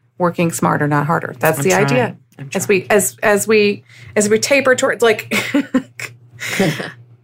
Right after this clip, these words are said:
Speaker 1: lately I've been telling myself that a lot is like, "Okay, what the, if the goal is to work, um, oh, I don't know why I can't get this right, but, you know, to work smarter, not harder, then what are we do-, what am I doing this week to try and make that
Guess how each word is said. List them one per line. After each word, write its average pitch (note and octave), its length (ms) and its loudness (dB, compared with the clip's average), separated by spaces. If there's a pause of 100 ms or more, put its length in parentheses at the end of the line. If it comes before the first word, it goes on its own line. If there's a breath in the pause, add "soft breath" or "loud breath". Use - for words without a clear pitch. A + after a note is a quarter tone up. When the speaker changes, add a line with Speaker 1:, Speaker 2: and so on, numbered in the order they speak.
(420 soft breath)
Speaker 1:
lately C4 320 4
I've A3 100 0
been G#3+ 120 0
telling G#3+ 240 0
myself F#3 340 0
that F3 140 2
a E3 40 2
lot D#3+ 280 2
is - 180 -4
like, - 260 -2
"Okay, D#4 400 2
what G#3+ 180 2
the, G3 180 -4
if E3+ 100 -2
the G3+ 80 2
goal C4+ 360 2
is B3+ 220 0
to G#3+ 140 0
work, G#3 400 -2 (200)
um, F#3 420 0
oh, F#3+ 140 -2
I F#3 100 0
don't F#3 80 -6
know F#3+ 80 -4
why G3 160 0
I G#3 60 -2
can't G#3 300 -6
get G3 140 -4
this - 140 -12
right, E3+ 220 0
but, F3+ 160 -4
you F#3+ 100 -6
know, E3+ 100 -4
to F3 120 -10
work F#3+ 280 -2
smarter, F3 340 0
not D#3+ 220 -2
harder, D#3 440 0
then E3+ 160 -4
what G3 120 0
are G3 40 2
we G3 120 2
do-, F#3+ 160 -4
what G#3 140 0
am G#3+ 60 0
I G#3 80 0
doing F#3+ 340 0
this E3 200 -6
week D#3+ 240 -10
to E3 100 -8
try E3 200 -2
and D#3 100 -4
make D3+ 160 -6
that C3+ 240 -6